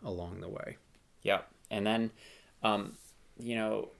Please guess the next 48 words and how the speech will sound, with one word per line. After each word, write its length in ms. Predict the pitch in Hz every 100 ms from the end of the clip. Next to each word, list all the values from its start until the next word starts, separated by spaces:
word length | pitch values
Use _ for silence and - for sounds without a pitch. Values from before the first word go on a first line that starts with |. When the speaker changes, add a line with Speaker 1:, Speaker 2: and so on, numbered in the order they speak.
| -
Speaker 2:
part 220 | - 117 117
of 40 |
that 140 | 113 113
observation, 840 | 113 - 113 107 131 - 107 104 -
what 280 | 113 110 -
you'll 80 | 107
start 300 | - 101 -
to 60 |
see 220 | - 110 107
is 140 | 104
if 160 | 104 -
there 160 | 101
have 80 | 95
been 180 | 101 101
any 300 | 104 104 101
modifications, 1160 | 98 101 98 - - 110 107 117 110 107 104
if 180 | 101 -
there 180 | 104 98
have 100 | -
been, 420 | 104 98 98 - - _ -
is, 240 | 98 - -
if 120 | 107
there's 180 | 110 101
been 160 | 101 95
restoration 680 | 90 - 82 104 107 113 104
work 240 | 104 104
done, 340 | 110 107 107 107 - - - -
uh, 180 | 104 92
you 100 | 101
know, 140 | 98 95
looking 400 | 104 - 104 101
for 260 | - 92
glue 280 | 90 101 101
blocks 380 | 95 104 117 -
or 240 | 104 104
shadows 500 | 95 - 107 113 107
where 140 | 101 98
glue 220 | 101 98
blocks 340 | 95 92 -
used 280 | 107 107 -
to 80 | 101
be, 360 | 104 101 101 - - - -
places 360 | - 101 - 95
where 120 | 95
fasteners 640 | - 101 104 - 107 104 104
used 300 | 104 - -
to 100 | 101
be, 380 | 101 98 98